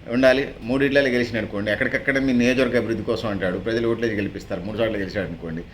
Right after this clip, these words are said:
ఆ రెండు, ఆ, రెండు రిజైన్ చేస్తే ఒకసారినే ఉండాలా?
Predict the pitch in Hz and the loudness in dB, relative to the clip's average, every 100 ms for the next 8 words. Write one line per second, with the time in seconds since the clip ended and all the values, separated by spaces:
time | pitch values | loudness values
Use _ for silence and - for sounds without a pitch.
0 | - - 101 120 135 135 131 120 113 107 | -18 -10 -2 0 2 4 6 6 6 6
1 | 101 98 90 82 73 - - - 117 127 | 6 4 4 2 -2 -10 -16 -4 0 2
2 | 123 135 143 135 135 151 - 127 117 104 | 4 4 4 2 2 -2 2 2 2 -2
3 | 95 87 92 | -2 -2 -4